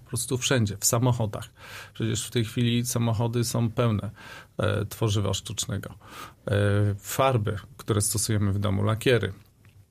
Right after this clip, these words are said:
Tam wszędzie jest, e, E D C. Mm, ale co możemy zrobić jeszcze?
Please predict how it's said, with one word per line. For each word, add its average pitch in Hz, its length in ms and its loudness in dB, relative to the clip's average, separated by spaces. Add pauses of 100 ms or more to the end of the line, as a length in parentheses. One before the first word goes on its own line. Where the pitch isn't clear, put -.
(460)
Tam 110 120 2
wszędzie 131 320 2
jest, 127 300 -2
e, - 1040 0
E - 20 0
D 127 180 2
C. - 180 0 (840)
Mm, 113 260 2
ale 135 180 4
co 160 140 2
możemy 131 340 4
zrobić 101 360 -4
jeszcze? - 260 -6